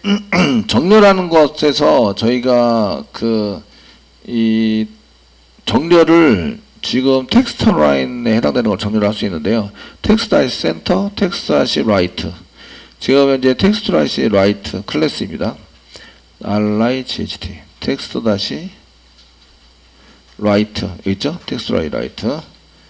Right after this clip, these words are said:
그리고 오른쪽 정렬하자. 클래스 집어넣어서 사용하시면 되고요.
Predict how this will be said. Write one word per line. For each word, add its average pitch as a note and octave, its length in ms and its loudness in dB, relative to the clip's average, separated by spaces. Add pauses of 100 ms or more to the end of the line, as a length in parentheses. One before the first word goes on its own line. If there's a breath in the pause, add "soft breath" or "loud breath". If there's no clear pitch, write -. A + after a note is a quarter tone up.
(260 soft breath)
그리고 G#2 160 -6
오른쪽 C3+ 240 0
정렬하자. G#2+ 540 -4 (720)
클래스 - 480 -4 (220)
집어넣어서 A#2+ 460 -2
사용하시면 B2 460 -2
되고요. F2 560 -4